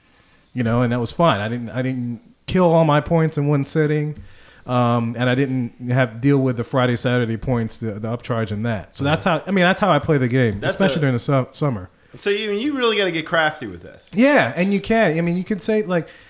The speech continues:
Speaker 1: eh, eh, here's the main thing about the whole point system is that Disney has a finite amount of points to use per year for each resort, which they'll never increase, it'll never go down. So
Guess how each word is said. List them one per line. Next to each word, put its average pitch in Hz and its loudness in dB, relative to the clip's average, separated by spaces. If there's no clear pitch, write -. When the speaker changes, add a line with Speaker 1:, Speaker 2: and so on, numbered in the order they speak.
Speaker 1:
eh, 220 -2
eh, 208 2
here's 240 6
the 220 4
main 202 2
thing 147 2
about 131 2
the 135 0
whole 143 0
point 165 -4
system 123 -4
is 117 -4
that 123 -2
Disney 175 0
has 165 2
a 135 2
finite 156 0
amount 131 0
of 117 -8
points 127 -6
to 127 -8
use 120 -4
per 131 -6
year 120 -2
for 117 -10
each 123 -6
resort, 113 -4
which 120 -8
they'll 123 -2
never 139 0
increase, 127 -2
it'll 123 -4
never 117 -4
go 101 -6
down. 175 0
So 143 4